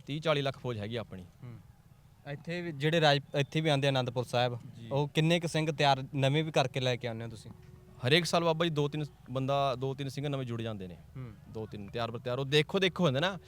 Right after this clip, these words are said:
Speaker 2: ਹੂੰ।
Speaker 1: ਹੁਣ ਦੇਖ ਦੇਖ ਕੇ ਹੁਣ ਮਹਾਰਾਜ ਨੇ ਕਹਿੰਦੇ, ਖਾਲਸੇ ਨੂੰ ਕਹਿੰਦੇ ਇੱਕ ਮਹਾਰਾਜ ਹਵਾ ਹੀ ਚਲਾਉਣੀ ਐ ਐਸੀ
Speaker 2: ਹੂੰ।
Speaker 1: ਕਿ ਜਿਹਨੂੰ ਸਿੰਘ ਨੂੰ ਸਿੰਘ ਦੇਖ ਕੇ ਹ-, ਅੰਮ੍ਰਿਤ ਛਕ ਲਿਆ ਕਰੂਗਾ।
Speaker 2: ਹੂੰ।
Speaker 1: ਇੰਨਾ ਪ੍ਰਭਾਵ ਹੋਊਗਾ ਖਾਲਸੇ ਦਾ,
Speaker 2: ਹੂੰ।
Speaker 1: ਇੰਨਾ ਪ੍ਰਤਾਪ ਹੋਏਗਾ।
Speaker 2: ਹੂੰ।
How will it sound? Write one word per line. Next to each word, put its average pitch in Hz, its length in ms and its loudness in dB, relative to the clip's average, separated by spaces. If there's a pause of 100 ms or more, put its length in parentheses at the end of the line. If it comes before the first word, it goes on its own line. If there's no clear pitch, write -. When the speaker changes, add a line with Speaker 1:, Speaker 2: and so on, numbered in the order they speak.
Speaker 2:
ਹੂੰ। 135 100 -12 (220)
Speaker 1:
ਹੁਣ 185 300 2
ਦੇਖ 175 280 0
ਦੇਖ 185 200 2
ਕੇ 196 120 0
ਹੁਣ 190 260 2
ਮਹਾਰਾਜ 185 280 4
ਨੇ 202 80 4
ਕਹਿੰਦੇ, 214 160 0
ਖਾਲਸੇ 170 480 2
ਨੂੰ 185 100 -6
ਕਹਿੰਦੇ 196 180 0
ਇੱਕ 196 360 -2
ਮਹਾਰਾਜ 175 280 -4
ਹਵਾ 156 220 2
ਹੀ 190 60 0
ਚਲਾਉਣੀ 143 340 2
ਐ 123 60 -2
ਐਸੀ 113 280 -8 (120)
Speaker 2:
ਹੂੰ। 131 160 -12 (120)
Speaker 1:
ਕਿ 147 80 -6
ਜਿਹਨੂੰ 170 360 0
ਸਿੰਘ 190 260 -2
ਨੂੰ 233 140 0
ਸਿੰਘ 196 240 -2
ਦੇਖ 190 180 2
ਕੇ 180 160 0
ਹ-, 170 220 2
ਅੰਮ੍ਰਿਤ 165 220 0
ਛਕ 139 160 0
ਲਿਆ 127 160 2
ਕਰੂਗਾ। 110 360 -4
Speaker 2:
ਹੂੰ। 127 280 -12 (260)
Speaker 1:
ਇੰਨਾ 156 200 0
ਪ੍ਰਭਾਵ 143 400 2
ਹੋਊਗਾ 139 180 0
ਖਾਲਸੇ 127 340 0
ਦਾ, 143 100 0
Speaker 2:
ਹੂੰ। 214 200 -8
Speaker 1:
ਇੰਨਾ 135 180 -2
ਪ੍ਰਤਾਪ 123 360 -2
ਹੋਏਗਾ। 117 380 -4 (160)
Speaker 2:
ਹੂੰ। 135 120 -14